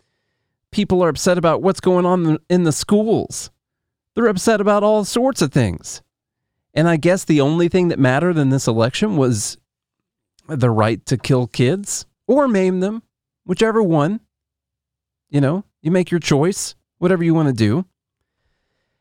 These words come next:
And th-, and we have this and we don't get the big swing in the other direction. I get it.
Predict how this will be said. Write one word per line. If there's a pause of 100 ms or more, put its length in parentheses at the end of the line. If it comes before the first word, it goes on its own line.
(480)
And
th-,
and
we
have
this
and
we
don't
get
the
big
swing
in
the
other
direction. (1200)
I
get
it.